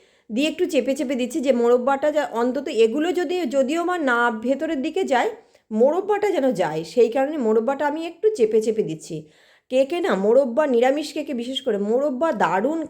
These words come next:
খেতে লাগে, সেই কারণে আমি একটু মোরব্বাগুলোকে, মোরব্বাটাকে কেটে এরকম টুকরো টুকরো করে দিয়ে দিচ্ছি। আমার কাছে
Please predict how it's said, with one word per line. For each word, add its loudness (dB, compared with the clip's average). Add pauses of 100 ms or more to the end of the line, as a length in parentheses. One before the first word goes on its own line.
(120)
খেতে -2
লাগে, -4 (420)
সেই 4
কারণে 0
আমি 0
একটু -2
মোরব্বাগুলোকে, -2 (440)
মোরব্বাটাকে 2
কেটে -2
এরকম -2
টুকরো -2
টুকরো -8
করে -2
দিয়ে -2
দিচ্ছি। -6
আমার -4
কাছে -6